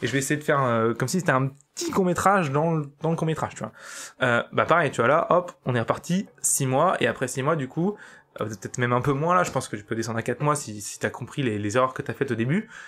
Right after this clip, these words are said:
Et bah là, du coup, tu te retrouves avec un, deux personnages, un making of en plus, un truc animé, une caméra qui bouge, euh, des, des plans en place qui se suivent, qui fonctionnent, un peu de montage, un peu de son.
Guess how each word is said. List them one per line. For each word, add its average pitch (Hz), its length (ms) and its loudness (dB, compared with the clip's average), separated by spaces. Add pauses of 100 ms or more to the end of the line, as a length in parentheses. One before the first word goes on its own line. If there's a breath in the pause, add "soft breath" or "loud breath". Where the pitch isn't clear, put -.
(300 loud breath)
Et 127 60 0
bah 113 100 4
là, 160 140 4
du 135 100 -2
coup, 190 120 -6
tu - 100 -12
te - 60 -6
retrouves 143 240 2
avec 147 380 2 (280 loud breath)
un, 107 760 2 (1500)
deux 151 180 2
personnages, 170 640 2 (200)
un 175 140 4
making 151 320 2
of 143 120 2
en 143 100 2
plus, 220 460 0
un 165 80 6
truc 170 200 2
animé, 147 460 2
une 180 120 2
caméra 151 480 4 (380 loud breath)
qui 123 120 -6
bouge, 185 420 2 (280 loud breath)
euh, 110 880 2
des, 131 320 2
des 131 120 0
plans 147 220 0
en 131 60 2
place 208 300 2
qui 139 100 -6
se 151 120 0
suivent, 254 300 -2
qui 151 120 -2
fonctionnent, 139 340 0
un 175 80 2
peu 160 80 0
de 143 60 2
montage, 143 280 2
un 156 60 2
peu 131 100 -2
de 120 60 -4
son. 247 240 -4